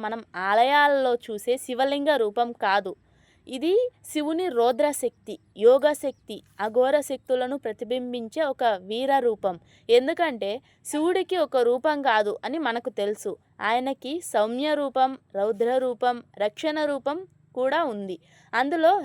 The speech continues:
రక్షణ రూపమే గ్రామాలలో పూజిస్తాం. అంటే మునేశ్వరుడికి పూజించడం శివుని వీర రూపంలో పూజించినట్లే.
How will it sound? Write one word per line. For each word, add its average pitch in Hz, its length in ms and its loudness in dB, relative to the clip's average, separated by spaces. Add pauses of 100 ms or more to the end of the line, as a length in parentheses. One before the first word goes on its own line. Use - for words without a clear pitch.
రక్షణ 339 440 0
రూపమే 302 400 -2 (240)
గ్రామాలలో 269 640 4
పూజిస్తాం. 208 600 -4 (200)
అంటే 190 280 -4
మునేశ్వరుడికి 269 880 6
పూజించడం 240 640 6 (220)
శివుని 254 440 4 (400)
వీర 240 240 8 (140)
రూపంలో 254 440 4 (120)
పూజించినట్లే. 208 760 0